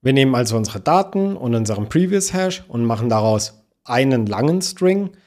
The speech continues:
und machen daraus U T F eight Encoding. Das ist jetzt nicht so wichtig, äh, für die Blockchain an sich, aber das brauchen wir jetzt einfach in Swift. Und, ähm, die, äh, daraus haben wir diese Daten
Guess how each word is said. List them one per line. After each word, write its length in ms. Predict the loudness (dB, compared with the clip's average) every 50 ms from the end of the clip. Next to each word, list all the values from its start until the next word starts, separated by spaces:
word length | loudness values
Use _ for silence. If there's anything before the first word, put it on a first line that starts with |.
| _ -20 -20 _ _ _
und 280 | 0 2 2 2 2 0
machen 200 | -2 -4 -2 -4
daraus 280 | -4 -4 -4 -4 -4
U 60 | -6 -6
T 140 | -6 -6
F 120 | -8 -4 0
eight 200 | 2 2 2 2
Encoding. 580 | 0 0 2 4 4 6 6 4 2 0 -2
Das 140 | -4 -6 -4
ist 60 | -2
jetzt 200 | -2 -4 -2 -2
nicht 140 | -2 -2 0
so 180 | 0 0 0 0
wichtig, 400 | 0 -2 -2 -2 -6 -6 -4 -4
äh, 180 | -2 -2 -2
für 140 | 0 0 0
die 80 | 0 0
Blockchain 460 | 2 0 0 0 0 -2 -2 -2 0
an 160 | -2 -2 -2
sich, 280 | -2 -2 -2 -4 -4 -8 -16 -20 -20 -20 -20 -10 -4
aber 360 | 0 0 2 4 4 4 2
das 180 | 2 0 -4 -8
brauchen 280 | -8 -4 -4 -2 -2
wir 60 | -2 -2
jetzt 120 | -2 -2
einfach 240 | -2 -2 -2 -4 -4
in 120 | -4 -6
Swift. 480 | -6 -2 -2 -2 -2 -2 -6 -16 -20 _ _ -20 -20 -20 -20 _ _ -2
Und, 480 | 2 4 4 4 4 2 0 -4 -8 -4
ähm, 460 | 0 2 4 4 4 2 0 -2 -4 -8 -18 -20 -20 _ _ _ -2
die, 320 | 0 2 2 2 2 0
äh, 320 | -2 -4 -4 -2 -2 0 0
daraus 300 | 0 0 0 0 2 0
haben 120 | 0 0
wir 100 | 0 0
diese 220 | 0 -2 -2 -4 -4
Daten 460 | -2 -2 -2 -2 -4 -4 -6 -6